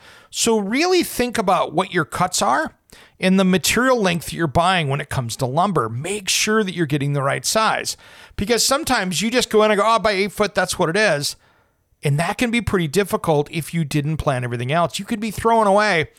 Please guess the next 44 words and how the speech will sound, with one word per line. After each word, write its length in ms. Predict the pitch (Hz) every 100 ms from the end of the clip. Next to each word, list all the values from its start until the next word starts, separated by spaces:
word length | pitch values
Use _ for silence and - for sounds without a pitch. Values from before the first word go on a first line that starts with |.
| - - _
a 100 | -
ton 400 | 175 - 226 254
of 340 | 254 190 156 -
two 220 | - 233
or 80 | 202
three 220 | - 214
feet 240 | 202 196 160
material, 440 | 160 220 233 170
because 420 | 139 151 175 - - _ _ _ _ -
if 160 | 165
you 60 | 196
would 100 | 202
have 80 | 160
bought 240 | 185 196
the 80 | 202
next 300 | 180 180 -
size 400 | 202 190 196 156
or 80 | 147
two 200 | - 214
sizes 480 | - 170 135 135 175
up, 320 | 175 156 - - - - _ _ _
even 300 | 240 269 285
though 140 | 247
it's 120 | 233 208
a 60 |
little 240 | 196 180 170
bit 120 | 147
more 160 | 151
money 300 | 147 185 240
sometimes, 680 | 214 165 143 147 143 139 127 - _
you're 160 | 151 170
not 260 | 185 185
throwing 300 | - 196 180
away 160 | 170 156
all 100 | 151
the 80 | 135
material, 460 | 135 - 196 139
so 160 | - 147
your 180 | 143 131
square 460 | - - 160 165
foot 320 | - 202 208
price 400 | - 131 98 - -
is 180 | 127 120 113
less. 520 | 131 135 - - -